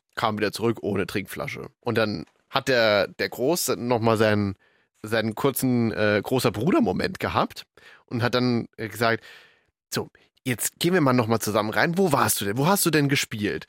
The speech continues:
Und ist dann mit ihr wirklich so den ganzen, alle drei Kindergartengruppen abgelaufen und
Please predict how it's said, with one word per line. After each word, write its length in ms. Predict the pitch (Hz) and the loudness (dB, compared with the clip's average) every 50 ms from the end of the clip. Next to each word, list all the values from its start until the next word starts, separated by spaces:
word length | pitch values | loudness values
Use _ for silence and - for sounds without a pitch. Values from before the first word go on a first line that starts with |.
| _ _ | _ _
Und 160 | - 127 131 | -6 -4 -2
ist 140 | 151 165 - | -2 0 0
dann 100 | 190 175 | 2 2
mit 140 | 160 147 - | 0 0 0
ihr 160 | 117 160 160 | 0 0 0
wirklich 240 | 165 165 - 170 160 | 0 -2 -4 -6 -6
so 140 | - 165 160 | -4 -2 0
den 160 | 147 151 131 | 0 0 0
ganzen, 460 | 117 135 143 165 - - 160 143 131 - | 2 2 0 0 0 -4 -6 -6 -6 -2
alle 240 | - 120 160 190 190 | 0 0 2 2 0
drei 600 | - - 131 123 127 135 147 160 175 180 190 190 _ _ _ _ _ | 0 -2 -2 0 2 2 4 4 2 2 0 -2 _ _ _ _ _
Kindergartengruppen 1040 | - 185 180 185 180 160 160 165 - - 175 165 - - 156 165 175 - - 180 170 | -4 -2 0 0 2 2 2 2 0 0 -4 -6 -4 -2 -2 -2 -2 -2 -2 -4 -2
abgelaufen 760 | - - - - - 185 165 147 139 156 175 180 - 190 170 135 | -2 -2 -2 -2 -2 -2 0 2 2 2 2 0 0 -2 -2 0
und 140 | 143 135 | 0 -2